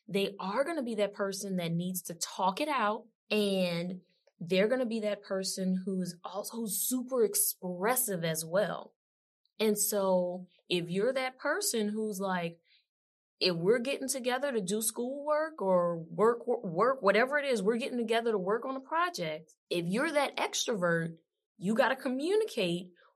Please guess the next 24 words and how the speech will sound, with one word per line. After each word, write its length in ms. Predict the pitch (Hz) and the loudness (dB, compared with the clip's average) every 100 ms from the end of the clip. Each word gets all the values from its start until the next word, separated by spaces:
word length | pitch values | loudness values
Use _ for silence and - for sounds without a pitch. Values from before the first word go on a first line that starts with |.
| - | 0
with 220 | 190 190 | 0 4
your 200 | 220 226 | 4 6
introverted 600 | 220 262 277 269 285 277 - | 4 2 2 2 2 0 -4
friend 460 | 330 381 311 240 | 0 2 2 0
so 160 | 233 214 | -2 2
that 400 | 202 196 185 - _ _ _ _ | 4 6 4 0 _ _ _ _
you 280 | 185 190 226 | -2 2 6
all 140 | 226 | 4
can 180 | 220 202 | 4 -2
figure 440 | 185 - 269 247 277 | -4 -4 -4 -2 -2
out 260 | 285 208 | 0 0
what's 420 | 180 180 190 233 240 | 0 0 2 2 2
gonna 160 | 254 | 0
be 160 | 220 226 | 2 2
mutually 680 | 208 208 262 302 294 277 269 | 4 4 2 -2 -6 -6 0
beneficial, 680 | 233 262 262 302 - 170 - | 2 4 2 0 0 -2 -2
because 340 | 180 185 196 | -4 -2 0
your 100 | 185 - | 0 -2
introvert 500 | 330 415 254 226 220 | -2 -2 0 0 0
friend 200 | 214 208 | -2 -2
is 100 | 196 | -2
gonna 160 | 196 | -2
be 120 | 185 202 | 0 2
like, 300 | 180 175 | 2 0